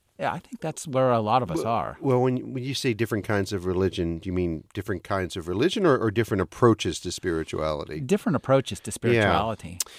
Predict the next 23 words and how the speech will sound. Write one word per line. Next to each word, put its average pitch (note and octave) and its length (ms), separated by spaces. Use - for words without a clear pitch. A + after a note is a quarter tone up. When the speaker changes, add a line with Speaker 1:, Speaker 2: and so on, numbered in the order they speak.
Speaker 2:
Well, E3+ 220
I F#3 100
think D4 420
that, D3+ 280
that C#3 320
there D3 140
are C3 40
basically, E3 480
what, A#2+ 260
three, D3 360
maybe A2 220
four A2 260
categories. - 840
You A2+ 100
know, F#2+ 120
one D#3 220
I F3 60
would C3 140
call A2+ 240
the, G2 180
the F#2+ 140
true G2+ 240
believers. E2 640